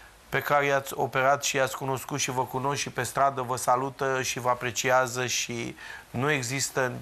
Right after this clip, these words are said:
cred că, niciunul care are ceva a vă reproșa și totuși sunt oameni care pentru bani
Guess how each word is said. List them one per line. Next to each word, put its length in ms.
cred 260
că, 100
niciunul 460
care 460
are 480
ceva 400
a 40
vă 320
reproșa 680
și 220
totuși 340
sunt 240
oameni 300
care 440
pentru 1400
bani 420